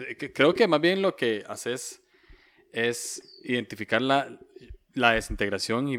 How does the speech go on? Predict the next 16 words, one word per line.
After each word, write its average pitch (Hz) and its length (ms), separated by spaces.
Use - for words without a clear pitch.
y 104 140
ahí 98 260
de 107 180
esa 104 120
manera 110 480
se - 160
puede 107 180
decir 113 220
que, 113 180
entre 101 320
comillas, 107 460
se - 200
estira, 98 520
por 110 140
decirlo 104 220
así. 110 180